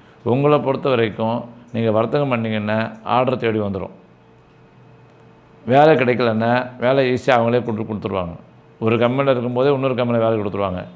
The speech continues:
இந்த கேம்பஸ் இன்டர்வியூ மாதிரி. நீங்க பெட்டியை தூக்கிட்டு வீடு வீடா ஏறணும், கம்பெனி கம்பெனியா போகணுங்கிற அவசியம் இருக்காது. விவசாயத்துல வேலை பார்த்தா கூட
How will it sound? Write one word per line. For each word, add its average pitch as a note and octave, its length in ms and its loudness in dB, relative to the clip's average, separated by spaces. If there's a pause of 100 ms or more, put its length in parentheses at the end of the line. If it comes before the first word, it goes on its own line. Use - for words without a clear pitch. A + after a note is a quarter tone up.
(260)
இந்த G#2 140 -4
கேம்பஸ் A#2 360 -2
இன்டர்வியூ G2 240 -4
மாதிரி. G2 280 -4 (540)
நீங்க B2 260 2
பெட்டியை B2+ 380 2
தூக்கிட்டு C3+ 500 0
வீடு C3 220 2
வீடா C3 160 2
ஏறணும், B2 680 0
கம்பெனி B2 320 -2
கம்பெனியா A#2+ 340 0
போகணுங்கிற A#2 400 0
அவசியம் A#2 460 0
இருக்காது. F#2+ 360 -4 (920)
விவசாயத்துல D3 640 4
வேலை B2 220 4
பார்த்தா A2+ 320 -2
கூட A#2+ 400 -2